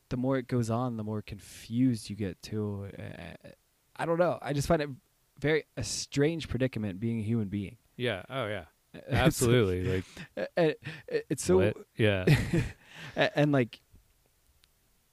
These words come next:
Speaker 1: and I think we're going through this really weird thing now with social media and stuff is that we've never had anything quite like this, and it's been thrust upon us so quickly, and we're
Speaker 2: Mm.
Speaker 1: so entrenched in it already.
Speaker 2: Yeah.
Speaker 1: And,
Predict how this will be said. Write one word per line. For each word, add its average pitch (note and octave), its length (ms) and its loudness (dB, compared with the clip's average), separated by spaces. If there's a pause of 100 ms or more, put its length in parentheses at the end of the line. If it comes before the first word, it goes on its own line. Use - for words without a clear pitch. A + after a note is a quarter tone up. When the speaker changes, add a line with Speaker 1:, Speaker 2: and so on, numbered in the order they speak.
(240)
Speaker 1:
and D3 100 0
I C3+ 80 0
think B2+ 400 -4
we're C#3 140 2
going C3+ 180 4
through B2+ 120 2
this A#2+ 160 0
really A#2+ 220 4
weird A2 280 0
thing A#2+ 220 -2
now A2 240 -2
with G2+ 340 -8 (540)
social A#2 300 0
media A2 320 0
and G2 100 -6
stuff - 480 -8
is G#2 180 -6
that F#2 240 -6 (480)
we've B2+ 200 0
never C3 180 0
had B2 140 2
anything A#2 380 -6
quite G#2 280 -4
like A2+ 200 -6
this, G2+ 200 -6
and A2 80 -6
it's G#2 100 -8
been A2 160 -4
thrust A2+ 380 -4
upon A#2+ 280 -4
us A2+ 120 -6
so A#2 280 -4
quickly, C3 600 -4
and C3 80 -8
we're A#2 80 0
Speaker 2:
Mm. G2+ 40 -2 (160)
Speaker 1:
so B2 200 4
entrenched A2+ 520 -6
in C3+ 100 2
it - 80 -4
already. A2 600 -4
Speaker 2:
Yeah. F2 300 -4 (520)
Speaker 1:
And, A#2 320 0